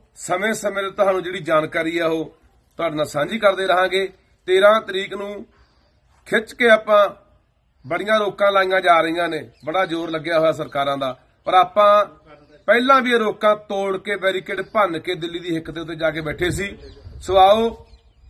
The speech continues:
ਬੜੇ ਤਿੱਖੇ ਤੇ ਬੜੇ ਖਤਰਨਾਕ ਹਮਲੇ ਜਿਹੜੇ ਕੇਂਦਰ ਵੱਲੋਂ ਕੀਤੇ ਜਾ ਰਹੇ ਨੇ ਸਾਡੇ ਪੰਜਾਬ ਦੇ ਉੱਤੇ, ਚਾਹੇ ਸਾਡੀਆਂ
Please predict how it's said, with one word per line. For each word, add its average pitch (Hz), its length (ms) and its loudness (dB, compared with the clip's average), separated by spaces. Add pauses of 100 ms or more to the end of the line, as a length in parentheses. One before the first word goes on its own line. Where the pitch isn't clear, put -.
(280)
ਬੜੇ 240 500 2 (380)
ਤਿੱਖੇ 240 400 -6
ਤੇ 240 120 -2
ਬੜੇ 233 200 0
ਖਤਰਨਾਕ 208 680 0
ਹਮਲੇ 185 280 -2
ਜਿਹੜੇ 196 380 -2 (500)
ਕੇਂਦਰ 190 320 -2
ਵੱਲੋਂ 185 240 -4
ਕੀਤੇ 175 340 -6
ਜਾ 143 200 4
ਰਹੇ 131 240 -2
ਨੇ 113 140 -10 (1000)
ਸਾਡੇ 160 220 0
ਪੰਜਾਬ 160 500 0
ਦੇ 180 60 -4
ਉੱਤੇ, 185 280 -6
ਚਾਹੇ 175 240 -2
ਸਾਡੀਆਂ 165 580 -4